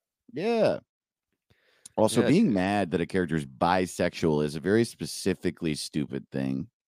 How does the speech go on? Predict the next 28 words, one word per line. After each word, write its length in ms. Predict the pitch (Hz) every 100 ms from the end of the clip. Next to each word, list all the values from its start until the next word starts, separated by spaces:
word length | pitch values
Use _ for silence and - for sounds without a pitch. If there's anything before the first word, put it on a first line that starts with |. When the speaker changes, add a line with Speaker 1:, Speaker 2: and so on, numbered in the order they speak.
| _ _ _ _ _ _ _
Speaker 2:
Oh, 100 | 101
I 100 | 85
know. 380 | 73 73 73 67 - -
And 100 | 107
it's 140 | 104
so 160 | - 147
funny, 240 | - 127
like, 240 | 101 90 78
bisexuals 720 | 98 117 110 113 120 117 107
were 100 | 110
mad, 480 | 107 107 107 104 104 - _ _ -
homophobes 680 | - 110 117 - 110 110 107
were 140 | 104
mad. 480 | 98 101 104 98 98 _ _ _
There's 180 | 104 76 71
so 80 |
Speaker 1:
Right. 80 | 131
Speaker 2:
many 120 | 139
people 240 | 123 120 110
mad 280 | 98 98 95
about 220 | 90 85
this 180 | 87 -
movie, 420 | 95 85 82 78
and 100 | 85
I 60 | 87
think 180 | - -
they 140 | 101
all 440 | - 110 110 92